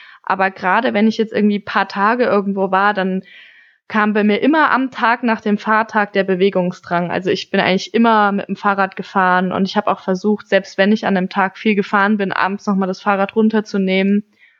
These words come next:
Und, ähm, ich mein, man, ich habe ja jetzt auch parallel wirklich dann auch noch viel am Laptop gesessen, was ja viele dieser Vanlifer ja wahrscheinlich auch machen, wenn sie ihre Videos schneiden. Und man hat halt wirklich auch nicht so einen mega Sitzkomfort. Also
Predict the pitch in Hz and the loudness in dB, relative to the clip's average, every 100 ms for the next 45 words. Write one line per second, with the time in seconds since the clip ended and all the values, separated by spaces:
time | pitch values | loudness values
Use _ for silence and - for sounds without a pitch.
0 | _ _ _ _ _ 196 196 196 202 196 | _ _ _ _ _ 0 2 2 0 -2
1 | - - _ _ _ _ - 190 185 190 | -8 -20 _ _ _ _ -4 0 0 0
2 | 190 190 185 - 214 226 220 226 226 - | 0 -2 -4 -6 -4 0 0 0 -2 -6
3 | _ 202 202 214 208 202 - _ _ _ | _ -4 -2 0 -2 -4 -8 _ _ _
4 | - 208 226 214 196 196 - 190 - 202 | -8 -4 -2 0 0 0 -2 -2 -4 -4
5 | 196 196 208 202 214 220 - 185 185 190 | 0 2 2 2 0 -2 -2 0 2 0
6 | - - 220 190 190 220 - - 214 190 | -2 -4 -2 0 0 0 -2 -2 -2 0
7 | 185 202 208 208 214 - 262 254 226 226 | -2 0 -2 0 -2 0 2 2 2 2
8 | 208 196 208 226 196 196 190 185 165 180 | 2 2 2 2 0 0 0 2 2 0
9 | 190 185 185 - - 233 190 180 185 190 | 0 -2 -2 0 -2 0 -2 0 0 0
10 | - 185 180 214 226 - 185 185 208 240 | -4 -4 -4 -2 -2 0 -2 0 0 -2
11 | - _ - - _ _ - 214 202 208 | -4 _ -20 -20 _ _ -2 0 0 0
12 | 240 233 262 214 202 247 285 - 202 214 | -2 0 -2 0 -2 -2 -4 -2 0 2
13 | 233 - 202 185 196 247 240 214 254 254 | 0 0 2 2 2 2 0 -2 -4 -8
14 | - - 175 170 - 165 170 165 185 185 | -16 -12 -10 -10 -4 0 0 0 0 2
15 | 185 | 2